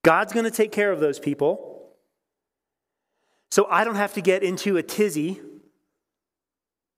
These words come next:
about how people are going to respond or what they're gonna think or how they're gonna re-, persecute or what they're gonna say, what they're gonna do.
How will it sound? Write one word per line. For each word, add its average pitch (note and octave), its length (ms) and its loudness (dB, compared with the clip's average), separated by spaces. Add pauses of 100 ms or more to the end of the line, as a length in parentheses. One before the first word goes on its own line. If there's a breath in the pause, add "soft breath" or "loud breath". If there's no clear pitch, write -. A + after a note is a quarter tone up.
(560)
about D3+ 220 4
how G3 160 2
people G3 320 0
are F3 80 0
going F3+ 240 -2
to F3 80 0
respond F3 500 -2
or D3+ 60 0
what F#3 180 2
they're G3 120 2
gonna F#3 200 -2
think F#3 360 -2
or D3+ 100 0
how F3 160 -2
they're F#3+ 100 -2
gonna F#3+ 220 -2
re-, F#3+ 140 -2 (260 loud breath)
persecute F#3+ 640 0
or D#3 80 0
what F3+ 220 0
they're G#3 80 0
gonna G3 200 0
say, F#3+ 360 0
what F3 200 -2
they're F#3+ 120 2
gonna F#3 240 -2
do. D#3 400 -2